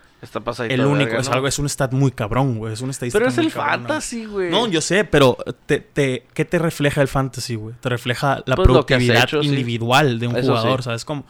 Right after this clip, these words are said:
Speaker 1: Eso
Speaker 2: No
Speaker 1: sí.
Speaker 2: significa que sea una verga, no significa que, ¿sabes cómo? Simplemente es la productividad que ha tenido el vato. No califica cosas como la seguridad, como la puntería, pero es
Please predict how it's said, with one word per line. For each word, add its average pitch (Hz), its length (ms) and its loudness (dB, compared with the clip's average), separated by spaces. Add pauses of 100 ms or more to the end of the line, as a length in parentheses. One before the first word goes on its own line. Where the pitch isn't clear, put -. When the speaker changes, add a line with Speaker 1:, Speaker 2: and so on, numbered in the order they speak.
Speaker 1:
Eso 117 160 -6
Speaker 2:
No 135 40 -4
Speaker 1:
sí. 120 60 -4
Speaker 2:
significa 117 340 -6
que 117 140 -10
sea 110 140 -14
una 107 200 -10
verga, 131 500 -4 (280)
no 160 100 -4
significa 117 460 -8
que, 104 140 -14
¿sabes 117 200 -12
cómo? 135 220 -8 (180)
Simplemente 120 420 -8
es 123 60 -12
la 120 160 -8
productividad 113 680 -2
que 113 420 -10
ha 113 200 -10
tenido 110 440 -14
el 110 100 -16
vato. 117 240 -14 (580)
No 127 420 0 (100)
califica 131 460 -4
cosas 131 260 -6
como 120 240 -4
la 110 140 -2
seguridad, 113 680 -2
como 117 240 -6
la 110 80 -6
puntería, 117 640 -6
pero 110 220 -8
es 110 240 -12